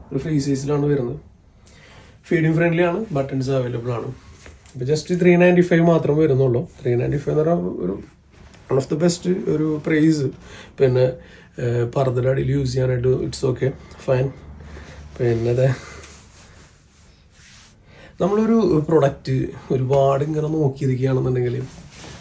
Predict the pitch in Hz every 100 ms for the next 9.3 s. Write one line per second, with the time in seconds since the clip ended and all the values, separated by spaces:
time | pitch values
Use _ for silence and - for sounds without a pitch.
0 | - 117 131 143 139 135 147 131 127 123
1 | 120 120 120 127 135 - 127 123 120 113
2 | 117 110 - - - - - - - -
3 | - - - - 156 165 135 127 123 120
4 | 123 120 - 131 123 - - - - -
5 | - - - - - - - 127 123 -
6 | - - - 131 127 127 131 156 - -
7 | - 123 - - - - - - - 156
8 | 180 185 196 175 160 170 160 156 156 143
9 | 139 135